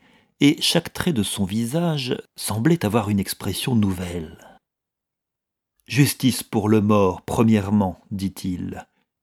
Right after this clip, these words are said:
pitié pour les vivants, ensuite. » Il roula son fauteuil vers la table, arrangea la lampe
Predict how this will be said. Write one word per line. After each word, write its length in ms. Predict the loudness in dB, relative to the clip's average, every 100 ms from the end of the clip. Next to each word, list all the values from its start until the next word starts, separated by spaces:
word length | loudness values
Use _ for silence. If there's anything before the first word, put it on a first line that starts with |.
| _
pitié 400 | -4 -4 2 2
pour 200 | 2 0
les 140 | 0
vivants, 540 | 0 -2 -2 -2 -4 _ _ -6
ensuite. » 640 | -6 -4 -6 -8 -8 -20 -20 -20 _ _ _ _ _ _ _ _ _ _ _ _ _ _ _ _ _ -2
Il 140 | -2
roula 340 | 0 2 2
son 200 | 0 -4
fauteuil 380 | -2 -2 0 0
vers 180 | 0 0
la 180 | 0 -2
table, 640 | -4 -4 -4 -8 -10 -12 -16 _ _ _
arrangea 460 | -4 -2 -2 -2 -2
la 140 | -2
lampe 500 | -2 -2 -2 -2 -6